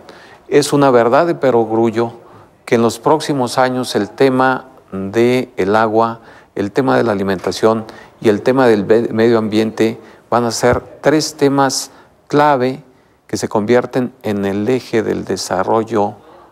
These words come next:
nacional. Estamos hablando de una cruzada nacional contra el hambre, pero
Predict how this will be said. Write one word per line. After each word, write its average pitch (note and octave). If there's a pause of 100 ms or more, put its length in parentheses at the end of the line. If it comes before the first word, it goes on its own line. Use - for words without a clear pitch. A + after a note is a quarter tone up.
(120)
nacional. G2 (440)
Estamos C3+
hablando C#3
de C3
una C3+
cruzada C3
nacional B2+
contra C3
el C#3
hambre, C#3+ (460)
pero G2+